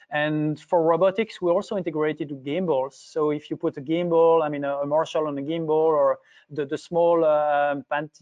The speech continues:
pan tilt head from Marshall, we integrate that as well. Uh, so those are, uh, piece of equipment that you can now control from our system.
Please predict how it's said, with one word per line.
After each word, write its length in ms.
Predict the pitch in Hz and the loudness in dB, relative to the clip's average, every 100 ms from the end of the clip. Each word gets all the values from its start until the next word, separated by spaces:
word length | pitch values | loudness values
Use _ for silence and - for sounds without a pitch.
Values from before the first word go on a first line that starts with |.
| 165 - | -14 -8
pan 140 | 156 | -6
tilt 180 | 180 165 | -6 -8
head 160 | 175 165 | -6 -4
from 160 | 175 165 | -4 0
Marshall, 460 | 170 165 175 165 | 0 0 0 0
we 100 | 151 | 0
integrate 400 | 147 139 143 147 | -6 -6 -4 -2
that 140 | 147 147 | -2 -4
as 100 | 143 | -2
well. 240 | 151 151 - _ _ _ - | 0 0 -2 _ _ _ -4
Uh, 580 | 143 139 139 135 135 | 0 0 0 -2 -4
so 300 | 131 - 139 135 139 | -8 -6 -6 -6 0
those 260 | 160 185 | 2 4
are, 280 | 175 160 147 _ _ _ 175 _ _ _ - | 4 2 0 _ _ _ -20 _ _ _ -8
uh, 220 | 151 147 135 | -2 -2 -2
piece 200 | 165 151 | -6 -10
of 100 | 147 | -14
equipment 420 | - 180 175 139 | -2 -2 -2 -8
that 160 | 139 | -8
you 60 | 143 | -8
can 120 | 143 | -8
now 120 | 139 | -6
control 520 | 131 147 131 - 139 139 | -4 -6 -6 -2 0 0
from 220 | 147 135 | -2 -2
our 100 | 127 | -4
system. 400 | - 135 - | -6 -16 -16